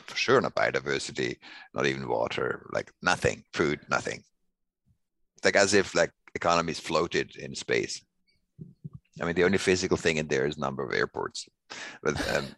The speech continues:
<laughs> so, so competitiveness that I wrote with them, like, the,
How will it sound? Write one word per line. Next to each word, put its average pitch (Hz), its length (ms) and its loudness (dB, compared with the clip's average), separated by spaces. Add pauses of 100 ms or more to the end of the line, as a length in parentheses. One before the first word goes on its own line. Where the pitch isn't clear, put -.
(1300)
<laughs> 180 60 6 (500)
so, 104 320 8 (160)
so 95 520 6 (680)
competitiveness 113 560 2
that 82 200 2
I 87 100 0
wrote 82 240 -4
with 80 120 -10
them, 76 200 -2
like, 76 140 -2
the, 69 140 -2